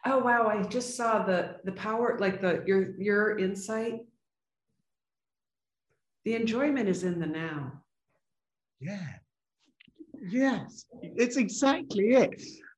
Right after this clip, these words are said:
Speaker 2: Uh, this is what I, so, I mean, I was telling you before that I'd started working with this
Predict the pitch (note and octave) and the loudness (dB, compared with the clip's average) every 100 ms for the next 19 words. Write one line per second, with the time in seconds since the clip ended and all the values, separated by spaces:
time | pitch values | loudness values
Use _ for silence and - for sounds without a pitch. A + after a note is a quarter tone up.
0 | - A3 - C4+ B3+ D4 A3 B3 - F#3+ | 0 2 6 6 8 6 6 4 2 -6
1 | F#3 - - A#3+ A3 - G3+ G#3 A3 F#3+ | -8 -12 4 6 6 2 2 4 6 6
2 | G3 G3+ G3+ G3 F3+ C#3 C#3 C#3 G#2+ A#2+ | 4 2 0 2 0 -2 -2 0 0 -6
3 | A#2 - A#2 A2+ A2+ G#2+ G#2+ G#2 G#2+ G#2 | -8 -4 -4 -2 -4 -4 -6 -8 -6 -8